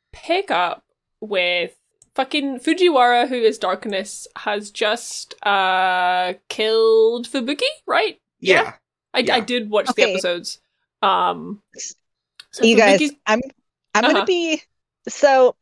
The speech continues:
Speaker 1: Yes.
Speaker 3: as our listeners know by now, I, I've been really in and out this seri-, this whole series,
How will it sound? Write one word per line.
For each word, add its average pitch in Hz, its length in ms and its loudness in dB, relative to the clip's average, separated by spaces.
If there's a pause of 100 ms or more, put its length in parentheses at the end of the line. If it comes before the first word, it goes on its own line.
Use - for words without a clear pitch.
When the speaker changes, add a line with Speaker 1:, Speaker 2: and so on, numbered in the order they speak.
(380)
Speaker 1:
Yes. 262 280 2
Speaker 3:
as 302 100 0
our 320 100 6
listeners 208 480 -4
know 170 220 2
by 170 140 -2
now, 165 420 -2
I, 254 420 2 (540)
I've 302 160 4
been 240 240 2
really 196 260 0
in 175 240 -10
and 160 160 -12
out 160 260 -8
this 185 200 -10
seri-, 175 340 -6
this 220 220 -4
whole 220 240 2
series, 190 500 0